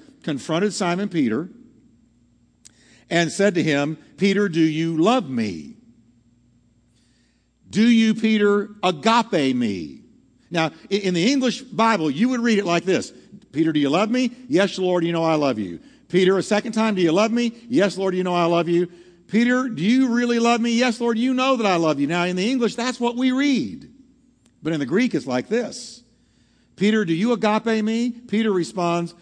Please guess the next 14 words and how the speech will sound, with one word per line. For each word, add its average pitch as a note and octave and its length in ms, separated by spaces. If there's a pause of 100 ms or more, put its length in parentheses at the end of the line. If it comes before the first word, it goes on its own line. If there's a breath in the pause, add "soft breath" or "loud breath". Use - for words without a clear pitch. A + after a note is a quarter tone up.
(480 soft breath)
"You, C3+ 240
Lord, F3 240
you F3+ 140
know G#3+ 200
I D#3+ 260
phileo D3 640
you." E2 320 (3250)
Peter G3 400
has D#3+ 160
lost E3+ 380
all F#3+ 200
of F3 80
his D#3 120
brag F#2 680